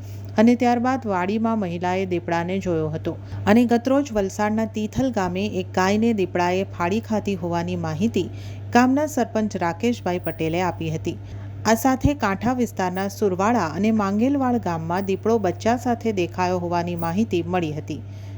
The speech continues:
જેને લઈને કાંઠા વિસ્તારમાં વન વિભાગ દ્વારા તપાસ કરવામાં આવે અને પાંજરું ગોઠવવાની માંગ કરી હતી.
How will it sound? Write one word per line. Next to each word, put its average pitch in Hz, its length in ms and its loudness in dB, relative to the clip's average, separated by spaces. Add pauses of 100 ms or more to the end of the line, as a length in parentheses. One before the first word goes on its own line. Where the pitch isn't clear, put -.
(140)
જેને 240 300 6
લઈને 262 340 0
કાંઠા 196 360 -2
વિસ્તારમાં 190 580 -2
વન 170 160 -4
વિભાગ 165 380 -2
દ્વારા 170 240 2
તપાસ 170 480 -2
કરવામાં 160 420 -2
આવે 175 200 0 (380)
અને 233 160 6
પાંજરું 233 500 0
ગોઠવવાની 185 580 -2
માંગ 156 380 -8
કરી 165 220 0
હતી. 143 280 -8